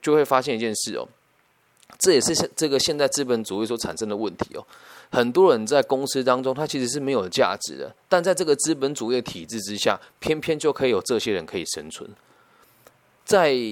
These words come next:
正常的，我们讲所谓的传统的管理制度当中，大概有三成的人都是冗员。好，那这个你得自己去体会哦。这个东西我们如果讲得很直接，其实会让很多人很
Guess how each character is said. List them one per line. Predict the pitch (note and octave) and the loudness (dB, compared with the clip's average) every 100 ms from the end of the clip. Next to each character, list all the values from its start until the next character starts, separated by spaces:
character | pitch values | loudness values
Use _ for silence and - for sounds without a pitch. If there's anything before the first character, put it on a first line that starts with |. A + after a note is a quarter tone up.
| A2 | 0
正 | G#3+ D#3+ B2 G#2+ | 2 2 0 -4
常 | - - D#2 E2+ | -4 -2 -4 -4
的， | G2+ F#2 F2+ - | -4 -2 -4 -8
我 | G2 | -6
们 | G#2 | -4
讲 | G#2+ E2+ E2 | -2 -4 -6
所 | - G2+ F#2+ | -10 -4 2
谓 | C#3 | 2
的 | G#2 F#2+ | 2 0
传 | - G2+ C#3 | 0 -4 -4
统 | G#2+ F2 | -8 -8
的 | |
管 | F2 F#2 A#2 | -4 -2 -2
理 | - | -6
制 | G2 | -8
度 | G2+ | -6
当 | F#2 F2 | -6 -8
中， | E2+ E2 - | -8 -10 -6
大 | - C#3+ | -2 0
概 | D#3 | 0
有 | F#2+ - | -2 -2
三 | - C#3+ C#3 | -4 -4 -6
成 | D#2+ E2+ | -8 -6
的 | E2 | -6
人 | D#2+ | -6
都 | F#2 | -6
是 | F#2 G#2+ | -6 -6
冗 | D2+ - | -6 -8
员。 | G1+ A2+ - _ _ _ | -16 -16 -20 _ _ _
好， | - - | -10 -4
那 | D3 D#3 | 0 0
这 | E3 | 0
个 | |
你 | C3 | -2
得 | D3+ G#2 | -2 -2
自 | - | -2
己 | A#2+ | -4
去 | C#3+ | -4
体 | - D2+ | -8 -4
会 | - B2 | 2 2
哦。 | D3 | 0
这 | - | -2
个 | F3 | 0
东 | D#3 | 0
西 | D#3 E3 E3 - - _ - | -2 -4 -6 -16 -20 _ -4
我 | A2+ | 0
们 | B2+ C3+ | 0 2
如 | F3 | 4
果 | D3+ | 2
讲 | - F2 | 2 -2
得 | F#2 | -4
很 | F2+ E2 | -6 -10
直 | - F#2+ | -12 -6
接， | A2 | -4
其 | C3 | -2
实 | A2+ | -2
会 | B2 | 0
让 | C3+ A2 | 0 -2
很 | E2 | -6
多 | D#2 G#2 | -6 -2
人 | F#2+ | -2
很 | F2 D#2 | -4 -6